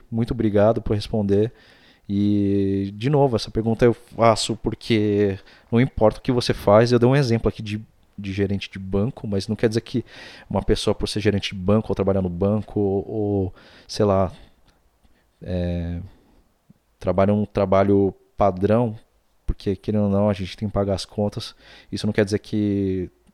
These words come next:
é, você tenha que menosprezar isso. Aí a gente tem que voltar no que eu tava falando, é você buscar qual que é a sua felicidade. Porque, querendo ou não, muitos de nós, a gente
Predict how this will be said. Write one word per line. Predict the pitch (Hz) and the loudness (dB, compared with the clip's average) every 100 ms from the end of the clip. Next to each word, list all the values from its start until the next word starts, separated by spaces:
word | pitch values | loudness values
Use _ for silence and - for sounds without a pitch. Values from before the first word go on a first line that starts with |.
| - | -20
é, | - 82 85 82 82 - - _ _ - | -10 -8 -8 -8 -8 -10 -14 _ _ -14
você | 90 - | -14 -4
tenha | 104 101 | 0 0
que | 101 | 0
menosprezar | 117 110 107 - 110 101 101 92 | 0 2 0 0 2 2 2 0
isso. | 87 - - _ _ _ _ | -2 -8 -16 _ _ _ _
Aí | - 90 | -6 -4
a | |
gente | 98 | -6
tem | 113 | -4
que | 110 | 2
voltar | 117 110 - 107 113 | 4 4 4 6 4
no | 113 | 0
que | |
eu | - | 0
tava | 110 | 0
falando, | 107 127 110 101 95 | 0 0 0 0 -2
é | 92 | -4
você | 101 131 | -2 0
buscar | 117 113 - 110 117 - - - - | 0 -2 2 4 2 -2 -20 -20 -12
qual | - 101 | -6 -4
que | 107 | -2
é | |
a | |
sua | - | -4
felicidade. | - 110 - 123 98 92 - - - | -4 -4 -4 0 0 0 -8 -20 -10
Porque, | - 190 | -2 2
querendo | 247 175 | 6 6
ou | 139 | 6
não, | 131 143 107 - _ _ _ - | 6 6 2 -8 _ _ _ -4
muitos | 139 165 | -2 0
de | 131 | 0
nós, | 131 123 120 | 4 4 2
a | |
gente | 113 113 - 120 117 | -2 -4 0 2 0